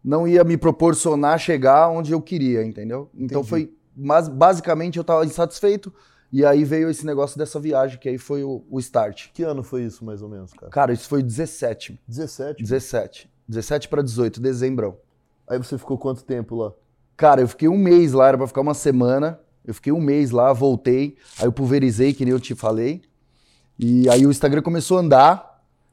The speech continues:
Speaker 2: Mas você começou a vender o quê? Como que você
Speaker 1: Não,
Speaker 2: começou
Speaker 1: comecei
Speaker 2: com
Speaker 1: a
Speaker 2: arte?
Speaker 1: dar, Kelvin.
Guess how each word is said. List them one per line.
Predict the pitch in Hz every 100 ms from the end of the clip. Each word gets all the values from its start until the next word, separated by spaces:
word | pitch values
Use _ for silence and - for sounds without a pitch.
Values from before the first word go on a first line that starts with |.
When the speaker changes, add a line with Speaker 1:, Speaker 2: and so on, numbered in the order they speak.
| -
Speaker 2:
Mas | 139
você | 131 131 147
começou | 147 147 135 147
a |
vender | 143 143 147
o | 160
quê? | - 180
Como | 147 170
que | -
você |
Speaker 1:
Não, | 131 135 135
Speaker 2:
começou | 131
Speaker 1:
comecei | 135 147
Speaker 2:
com |
Speaker 1:
a | 156
Speaker 2:
arte? | 165
Speaker 1:
dar, | 139 143
Kelvin. | 127 107 87 85